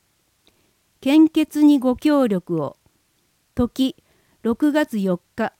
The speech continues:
火曜日、十時から正午、十三時から十六時。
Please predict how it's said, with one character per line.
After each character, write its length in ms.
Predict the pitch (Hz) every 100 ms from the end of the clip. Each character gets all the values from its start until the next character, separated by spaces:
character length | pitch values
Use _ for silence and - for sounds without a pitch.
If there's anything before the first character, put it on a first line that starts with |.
| -
火 160 | 208
曜 280 | 233 277 226
日、 200 | 160 156 - _ _ _ -
十 320 | 185 302 311
時 160 | 208 202
か 160 | 190
ら 120 | 165 160
正 360 | 226 226 196
午、 240 | 160 147 - _ _ _ _ _ -
十 320 | 160 247 311
三 340 | - 311 294 202
時 140 | 190
か 160 | 190 175
ら 160 | 165
十 260 | 151 202 226
六 300 | 226 - 185
時。 200 | 151